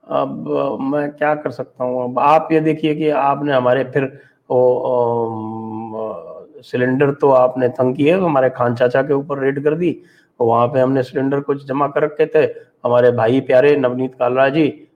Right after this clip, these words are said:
और नवनीत कालरा जी, हमने तो सोचा था वो जस्टिस साहब के रिश्तेदार हैं, तो उनको आप नहीं touch करोगे,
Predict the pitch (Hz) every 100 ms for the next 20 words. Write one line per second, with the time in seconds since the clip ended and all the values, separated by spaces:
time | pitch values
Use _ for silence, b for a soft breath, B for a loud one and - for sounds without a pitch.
0 | _ 123 117 117 123 - 120 123 120 131
1 | 113 110 120 117 120 120 120 120 120 113
2 | - 120 127 120 - 120 - 120 120 127
3 | 135 131 113 113 113 113 117 139 135 143
4 | 147 139